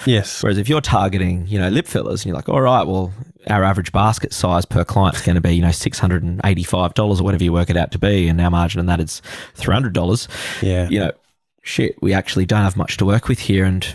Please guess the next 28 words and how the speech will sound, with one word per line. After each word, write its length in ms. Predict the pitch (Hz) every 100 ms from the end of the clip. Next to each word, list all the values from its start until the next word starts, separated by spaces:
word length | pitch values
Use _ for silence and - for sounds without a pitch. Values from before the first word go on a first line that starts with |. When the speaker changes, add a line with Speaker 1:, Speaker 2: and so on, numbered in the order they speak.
| - _ _ _ _ _ - -
Speaker 2:
like 280 | 107 110 113
I 40 | 90
said 200 | 101 85
before, 480 | 90 185 262 95
how 180 | 90 -
competitive 520 | 101 90 143 202 147
a 40 | 90
term 280 | - 90 82
is 160 | 92
will 80 | 85 98
directly 600 | 101 92 110 120 - 95
dictate 460 | 90 - - -
the 60 | -
cost 280 | - - -
per 100 | 175
click. 300 | - 165 - -
Speaker 1:
Yes. 240 | 113 95 -
Speaker 2:
So 640 | - - 123 117 113 113
that's 380 | 107 127 - -
where 100 | 110
social 320 | - 92 90
media 140 | 90
is 40 | 87
better 200 | - -
for 100 | -
the 60 |
non-surgical 480 | 71 - - - -
market. 320 | - - -